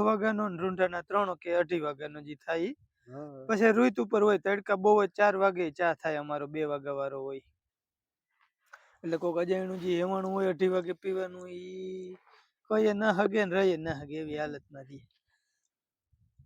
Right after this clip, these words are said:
Speaker 1: એટલે અમારે આમ ફરજિયાતના ત્રણ, પછી કોઈ આવે ગયા ને કોઈ આવી રીતના મન થઈ ગયું હોય ને કરી તો અલગ, બાકી આખા દીમાં ચા ત્રણ જ થાય.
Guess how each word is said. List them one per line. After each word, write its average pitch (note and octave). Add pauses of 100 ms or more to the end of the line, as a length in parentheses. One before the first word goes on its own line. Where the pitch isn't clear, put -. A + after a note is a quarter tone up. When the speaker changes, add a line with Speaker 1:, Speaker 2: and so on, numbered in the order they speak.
(140)
Speaker 1:
એટલે F#3
અમારે F#3
આમ F3+
ફરજિયાતના G#3
ત્રણ, A#3+
પછી F#3
કોઈ F#3+
આવે G3+
ગયા F#3
ને D#3
કોઈ F#3+
આવી G3+
રીતના G3
મન G3
થઈ G#3
ગયું G#3
હોય G#3
ને G3
કરી G#3+
તો A3+
અલગ, B3 (500)
બાકી G3
આખા G#3+
દીમાં G#3+
ચા G#3
ત્રણ A#3+
જ D3
થાય. E3+